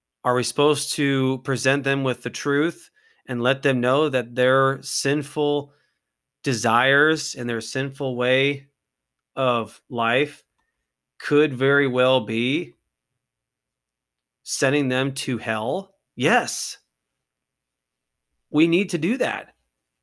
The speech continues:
Because if we don't do that, we don't really love people. I'm not looking for people to tell me what I want to hear.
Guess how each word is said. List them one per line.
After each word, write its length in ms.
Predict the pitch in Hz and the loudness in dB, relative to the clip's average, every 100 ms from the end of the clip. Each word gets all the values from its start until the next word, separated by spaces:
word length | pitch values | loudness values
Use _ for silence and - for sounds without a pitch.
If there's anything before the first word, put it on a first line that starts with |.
| _ _ _ _ _ - | _ _ _ _ _ 0
Because 200 | 156 170 | 2 2
if 120 | 151 | 2
we 80 | 202 | 4
don't 200 | 190 156 | 4 4
do 140 | 196 | 4
that, 280 | 165 151 147 | 4 4 2
we 140 | 165 | 0
don't 280 | 175 170 170 | 2 2 2
really 200 | 156 156 | 0 2
love 260 | 139 131 - | 2 -2 -4
people. 460 | 107 - 87 - _ _ _ _ _ _ _ _ _ _ _ _ _ _ _ _ _ _ _ _ _ - | -12 -12 -18 -20 _ _ _ _ _ _ _ _ _ _ _ _ _ _ _ _ _ _ _ _ _ -2
I'm 140 | 170 | 2
not 160 | 185 185 | 4 4
looking 280 | 175 175 151 | 2 2 -2
for 100 | 139 | -2
people 640 | 165 160 143 117 120 - _ _ _ _ _ _ _ _ - | 2 2 2 -2 -2 -6 _ _ _ _ _ _ _ _ -6
to 200 | 147 135 | -2 0
tell 260 | 135 165 165 | 2 2 4
me 140 | 156 | 6
what 240 | 147 151 - - | 4 2 -6 -2
I 180 | 135 | 0
want 180 | 143 135 | 2 0
to 60 | 117 | 0
hear. 460 | 131 123 104 101 | -2 -4 -4 -8